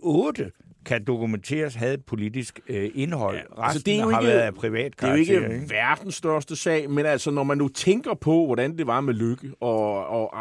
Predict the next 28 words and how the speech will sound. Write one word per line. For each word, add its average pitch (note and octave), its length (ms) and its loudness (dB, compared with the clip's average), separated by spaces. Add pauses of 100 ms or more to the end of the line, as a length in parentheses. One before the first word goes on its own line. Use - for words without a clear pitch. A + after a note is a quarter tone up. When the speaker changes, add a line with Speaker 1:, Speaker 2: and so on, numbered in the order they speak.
Speaker 2:
og A2+ 100 -12
borgerlige C#3 380 4
ministre B2 480 -4
og G#2 80 -6
så G2+ 120 -8
videre, G#2+ 320 -4 (580)
altså, A#2 260 -4
øh, G2+ 1120 -4 (960)
er C#3+ 100 0
der C#3+ 80 -2
flere? E3+ 400 2
Der D#3 100 0
har D3+ 60 4
også F3 160 0
været E3+ 140 2
det D#3+ 80 4
her D#3+ 80 2
med A#2 120 0
Hummelgaards, D3 720 0
øh, B2 240 2
der A#2+ 100 2
ikke C3+ 120 -2
ville B2+ 120 -6
kunne A#2 160 -12
betale A2+ 340 -6
sin G2+ 180 -8
gæld C3+ 280 0
tilbage. C3 600 -2